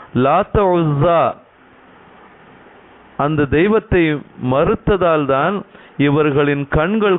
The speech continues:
குருடாகிவிட்டது" என்று கூறக்கூடியவர்களாக இருந்தாங்க. நம்ம தெய்வத்தை அவங்க மறுத்ததின் காரணத்தினால தான்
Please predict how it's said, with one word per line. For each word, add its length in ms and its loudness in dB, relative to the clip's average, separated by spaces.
குருடாகிவிட்டது" 1040 0
என்று 340 -2
கூறக்கூடியவர்களாக 840 0
இருந்தாங்க. 360 -2
நம்ம 200 0
தெய்வத்தை 500 0
அவங்க 220 -2
மறுத்ததின் 680 -2
காரணத்தினால 800 -2
தான் 220 -2